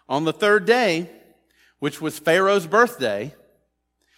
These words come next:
he gave a feast for all his servants, and he elevated the chief cupbearer and the chief baker among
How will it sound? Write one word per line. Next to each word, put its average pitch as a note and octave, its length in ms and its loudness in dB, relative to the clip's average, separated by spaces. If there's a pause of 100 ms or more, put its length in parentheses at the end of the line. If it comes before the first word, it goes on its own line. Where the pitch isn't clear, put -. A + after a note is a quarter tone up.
(200)
he E3+ 120 -2
gave F3 260 2
a C#3 80 -2
feast F#3 580 -4
for D3+ 220 -4
all F3 320 2
his F3 160 -6
servants, C3 640 -8 (580)
and D3+ 120 -4
he F3+ 220 -4
elevated E3+ 640 4
the B2 60 -8
chief G#3 340 -8
cupbearer D#3 640 2
and C#3 160 -6
the C3 60 -8
chief F3+ 360 -10
baker C#3+ 440 0
among D3+ 440 -4